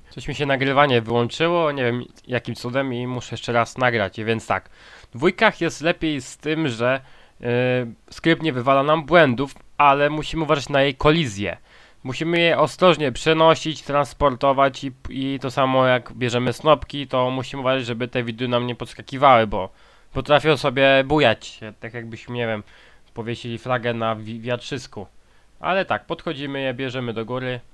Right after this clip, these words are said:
na razie nic, idziemy sobie tak normalnie, jak będziemy z tym chodzić, to jest okej. Oczywiście to się zacznie wtedy, kiedy zaczniemy z nimi biegać, będziemy chcieli, je-, rzucimy tymi widłami, to coś, te kolizje mogą wa-, na mnie zadziałać. I wtedy od początku musimy je kupić.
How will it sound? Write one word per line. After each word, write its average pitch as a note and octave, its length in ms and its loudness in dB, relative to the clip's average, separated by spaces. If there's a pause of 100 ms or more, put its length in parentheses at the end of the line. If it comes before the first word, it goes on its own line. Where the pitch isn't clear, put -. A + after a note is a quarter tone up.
(220)
na A#2+ 120 -4
razie A#2 260 0
nic, B2 400 -8
idziemy C#3+ 360 -4
sobie C#3+ 240 -8
tak - 240 -2
normalnie, A#3+ 400 2
jak G3+ 140 0
będziemy G3 340 -4
z - 40 -12
tym F3 120 -18
chodzić, F#3 280 -6
to F#3 100 -6
jest F3+ 100 -6
okej. D3+ 400 -2 (480)
Oczywiście E3 600 -2
to E3 120 -6
się E3+ 140 -6
zacznie E3+ 280 -4
wtedy, D#3+ 280 -6
kiedy D3+ 420 -6
zaczniemy C#3 440 -4
z B2 60 -10
nimi C3+ 220 -6
biegać, A#2+ 720 2 (320)
będziemy C3 300 -6
chcieli, C3+ 280 -6
je-, C3+ 240 -4 (260)
rzucimy F#3 480 0
tymi D#3 260 -6
widłami, D3+ 400 0
to D#3 220 -2
coś, E3 440 -10
te D3+ 280 -12
kolizje E3+ 380 -2
mogą D#3+ 280 4
wa-, C#3 120 -2
na C#3+ 180 -2
mnie D#3 140 -4
zadziałać. C3 560 2 (460)
I E3 120 -6
wtedy D#3+ 420 -4
od E3+ 100 -4
początku D3+ 580 -10
musimy C3 380 -10
je C3 120 -4
kupić. D3 440 -10